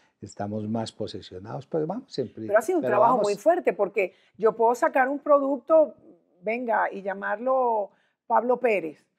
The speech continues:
Speaker 2: y la gente lo va a comprar y dice, "¿Y Pablo Pérez? ¿Quién
Speaker 1: Eso
Speaker 2: es
Speaker 1: me
Speaker 2: Pablo
Speaker 1: decía.
Speaker 2: Pérez?". Eso, eso es difícil, posesionar un nombre de alguien que no conoce, porque estas grandes marcas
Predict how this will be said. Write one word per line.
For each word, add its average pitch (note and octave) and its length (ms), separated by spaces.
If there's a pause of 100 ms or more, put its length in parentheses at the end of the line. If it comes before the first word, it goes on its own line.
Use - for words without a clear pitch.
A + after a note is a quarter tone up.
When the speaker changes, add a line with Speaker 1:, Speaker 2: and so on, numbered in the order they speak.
(180)
Speaker 2:
y G#3+ 80
la G#3+ 100
gente G#3+ 260
lo C4 120
va B3+ 80
a A#3+ 60
comprar B3 400
y C4 40
dice, A3+ 460
"¿Y E3+ 120
Pablo F3 420
Pérez? F#3 440 (140)
¿Quién G#3 140
Speaker 1:
Eso C#3+ 80
Speaker 2:
es D3 40
Speaker 1:
me - 20
Speaker 2:
Pablo E4 240
Speaker 1:
decía. - 100
Speaker 2:
Pérez?". C#4+ 340 (260)
Eso, D4+ 400
eso G#3 240
es D4+ 160
difícil, C4 760
posesionar G#3+ 800
un C#4 260
nombre B3+ 380
de G#3+ 80
alguien A#3 260
que A#3+ 100
no A3 140
conoce, G#3+ 400
porque E3+ 340 (300)
estas A3 280
grandes B3 300
marcas A#3+ 460